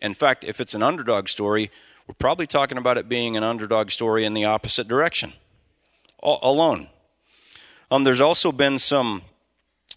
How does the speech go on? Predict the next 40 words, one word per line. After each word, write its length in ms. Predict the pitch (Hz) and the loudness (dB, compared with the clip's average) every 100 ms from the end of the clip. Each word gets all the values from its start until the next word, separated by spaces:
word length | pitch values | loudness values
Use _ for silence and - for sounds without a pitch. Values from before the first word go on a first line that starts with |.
| - - | -16 -2
uh, 420 | 113 107 92 78 - _ - - - - - - _ _ _ _ | 0 2 0 -6 -12 _ -20 -20 -20 -20 -20 -20 _ _ _ _
we'll 160 | 117 117 | -6 -2
say, 180 | 135 120 | 0 0
discussion 640 | 117 - 113 101 131 151 - _ _ _ _ | -2 -2 0 0 -2 -6 -14 _ _ _ _
about, 560 | - 104 110 117 113 - _ - - - _ | -10 -2 2 4 2 -6 _ -20 -20 -20 _
um, 220 | 110 110 | -4 -4
Goliath 480 | 95 110 117 127 110 | -2 2 4 2 0
himself. 520 | 117 98 - 120 92 | -4 -2 2 2 2
We 140 | 107 113 | -2 -2
learn 300 | 120 131 127 | 2 2 2
an 100 | 120 | 2
awful 260 | 120 120 | 0 0
lot 160 | 117 117 | 0 0
about 360 | 107 110 104 | 2 0 0
Goliath 500 | 110 107 104 107 104 | -4 0 2 2 0
in 80 | 107 | -4
Scripture, 480 | 98 - 107 - 110 | -4 -4 -4 -2 -2
about, 300 | 101 104 - - - - - _ | 2 0 0 -10 -20 -20 -20 _
you 120 | 98 | -2
know, 160 | 98 98 | 0 0
the, 280 | 98 95 98 | 0 2 0
uh, 100 | 98 | 0
the 140 | 101 | -4
weight 340 | 107 95 101 - | -2 -2 -2 -6
of 120 | 101 | -10
his 140 | 95 | -6
armor 460 | 101 95 101 98 98 | -2 -2 0 -2 -2
and 160 | 98 98 | -4 -6
the 60 | |
weight 280 | 92 95 95 | -4 -4 -4
of 200 | 101 95 | -10 -8
his 200 | 98 90 | -6 -4
spear 600 | - - 95 92 92 92 | -4 -4 -6 -2 -2 -2
and 120 | 92 | -4
all 180 | 92 95 | -2 -2
of 100 | 92 | -2
those 280 | 92 92 - | -2 -2 -4
things 280 | 95 95 90 | -6 -6 -10
and 120 | 87 | -6
how, 320 | 95 95 | -4 -4